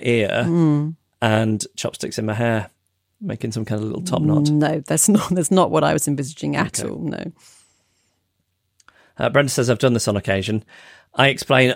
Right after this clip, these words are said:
Speaker 1: only if they ask, and, uh, they don't seem to mind.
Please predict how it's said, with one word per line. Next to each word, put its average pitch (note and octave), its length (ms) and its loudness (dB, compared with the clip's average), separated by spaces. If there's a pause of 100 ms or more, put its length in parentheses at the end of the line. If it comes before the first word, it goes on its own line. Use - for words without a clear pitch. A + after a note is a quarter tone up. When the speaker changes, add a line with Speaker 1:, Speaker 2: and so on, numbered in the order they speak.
Speaker 1:
only D#3 360 6
if C3+ 120 2
they A#2 160 4
ask, G2 440 -4
and, G#2 420 0
uh, G#2 180 4
they G#2 120 -2
don't G#2 200 0
seem G#2+ 200 -2
to A2 100 -4
mind. G#2 400 0